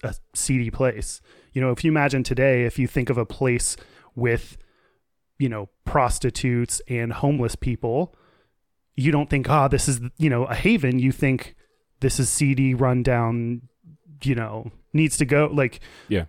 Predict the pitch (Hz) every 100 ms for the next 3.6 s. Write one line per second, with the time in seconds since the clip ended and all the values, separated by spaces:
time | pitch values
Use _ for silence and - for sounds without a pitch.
0 | _ 131 110 139 127 135 123 113 123 120
1 | 117 127 120 - 123 117 113 - - _
2 | _ _ _ _ - 127 113 113 160 147
3 | 139 123 120 127 127 120